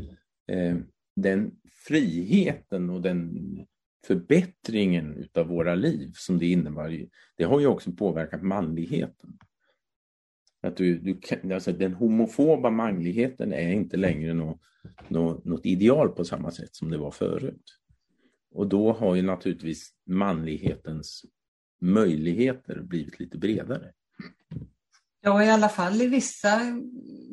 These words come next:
Speaker 2: kretsar. Jag skulle inte vilja säga att det är helt genomgripande i samhället.
Speaker 1: Nej, nej. Nej, men så är det. Men det är, det är ingenting i samhället. <laughs> Men, eh, jo, men om man jämför med, eh,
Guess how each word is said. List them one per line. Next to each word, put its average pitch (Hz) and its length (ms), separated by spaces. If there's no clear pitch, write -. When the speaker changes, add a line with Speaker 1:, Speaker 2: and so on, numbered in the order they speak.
Speaker 2:
kretsar. - 560
Jag 180 380
skulle - 340
inte 175 160
vilja 214 180
säga 226 260
att 180 140
det 175 180
är 165 500
helt 220 520
genomgripande 165 920
i 165 40
samhället. 151 420
Speaker 1:
Nej, 135 140
nej. 104 120
Nej, 101 100
men 98 120
så 143 80
är 160 120
det. 101 400
Men 110 200
det 110 240
är, 101 40
det 104 140
är 143 80
ingenting 127 440
i 139 60
samhället. 87 440
<laughs> 220 1300
Men, 127 80
eh, 123 400
jo, 95 300
men 95 200
om 98 80
man 98 160
jämför 117 400
med, 107 480
eh, 85 200